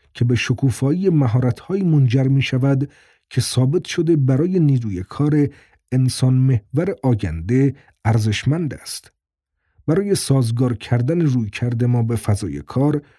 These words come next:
عاقلانه است که به فرهنگ مرتبط با مهارت‌های هنرهای دستی سوئیس و ژاپن نگاه کنیم. جاهایی که کمال طلبی،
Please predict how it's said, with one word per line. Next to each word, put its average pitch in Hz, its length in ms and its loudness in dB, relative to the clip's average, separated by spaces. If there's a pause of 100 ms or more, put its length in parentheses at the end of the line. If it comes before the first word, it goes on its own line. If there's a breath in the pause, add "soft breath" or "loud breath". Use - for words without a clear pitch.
(320 soft breath)
عاقلانه 139 460 2
است 110 340 -8
که 131 80 0
به 131 120 2
فرهنگ 131 640 -2
مرتبط 135 640 0
با 135 300 2 (380 loud breath)
مهارت‌های 135 760 0
هنرهای 127 680 0
دستی 120 520 -2
سوئیس - 580 -2 (120)
و 127 220 2 (360 loud breath)
ژاپن 123 600 2
نگاه 92 400 -6
کنیم. 80 280 -10 (680)
جاهایی 101 420 0
که 131 300 0 (380 soft breath)
کمال 113 380 2
طلبی، 117 640 -2